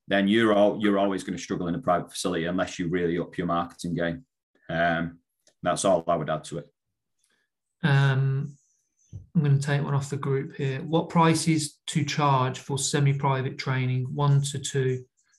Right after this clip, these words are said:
Speaker 2: one to two to two, one to two to two, or one to one? <laughs>
Speaker 1: One to two or one to one?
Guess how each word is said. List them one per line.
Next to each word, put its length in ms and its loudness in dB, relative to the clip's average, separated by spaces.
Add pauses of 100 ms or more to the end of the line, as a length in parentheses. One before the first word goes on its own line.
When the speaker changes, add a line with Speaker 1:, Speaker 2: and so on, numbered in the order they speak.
(280)
Speaker 2:
one 260 -4
to 140 -8
two 240 -4
to 140 -12
two, 340 -6 (220)
one 140 -6
to 120 -8
two 160 -8
to 160 -12
two, 240 -8 (500)
or 240 0
one 200 0
to 140 -6
one? 360 0
<laughs> 40 -14 (2250)
Speaker 1:
One 260 2
to 120 -6
two 300 2
or 80 2
one 180 2
to 140 -4
one? 300 -2